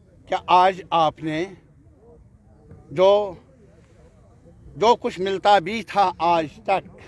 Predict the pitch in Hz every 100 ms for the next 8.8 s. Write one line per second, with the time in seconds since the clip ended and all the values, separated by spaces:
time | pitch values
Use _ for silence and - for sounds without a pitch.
0 | - - - - - - - - - 208
1 | - 202 196 151 240 220 202 208 196 214
2 | - 214 240 - - - - - - 214
3 | - - - - - - - - - -
4 | - 208 170 - 226 247 220 208 202 196
5 | 262 170 208 208 196 180 202 190 190 202
6 | - - - - - - - - - -
7 | - - - 151 202 - 214 214 220 208
8 | 196 190 196 190 - 190 190